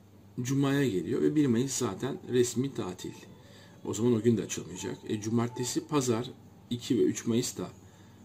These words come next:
okul yok. O zaman okullar dört Mayıs pazartesi açılıyor.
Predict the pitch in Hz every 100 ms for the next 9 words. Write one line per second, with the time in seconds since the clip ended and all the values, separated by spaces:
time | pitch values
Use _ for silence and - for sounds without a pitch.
0 | - - - 120 120 120 - - 127 139
1 | 117 135 151 151 165 151 185 185 147 135
2 | 175 - - - 143 139 123 90 78 -
3 | -